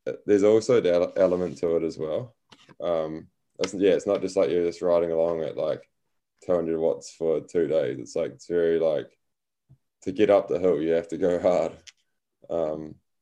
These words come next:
which obviously, like, depletes you a lot more than just riding around steady.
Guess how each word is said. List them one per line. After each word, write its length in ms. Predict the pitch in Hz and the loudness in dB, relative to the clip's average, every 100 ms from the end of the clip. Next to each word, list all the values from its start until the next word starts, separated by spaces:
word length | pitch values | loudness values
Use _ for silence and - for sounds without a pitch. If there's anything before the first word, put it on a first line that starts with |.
| _ | _
which 220 | - 90 95 | -4 -2 2
obviously, 540 | 90 90 90 - 87 | 2 2 -2 -2 0
like, 280 | 82 73 - | 0 -2 -6
depletes 440 | 71 - 85 - | -10 -4 -4 -4
you 100 | 78 | -8
a 20 | 76 | -6
lot 220 | 76 65 | -6 -8
more 340 | 80 78 78 - | -8 -8 -10 -12
than 260 | 80 80 76 _ _ _ _ _ | -10 -10 -12 _ _ _ _ _
just 180 | 82 - | -16 -6
riding 280 | 82 78 82 | -4 -4 -4
around 180 | 78 80 | -8 -10
steady. 440 | - 82 - - | -8 -8 -8 -12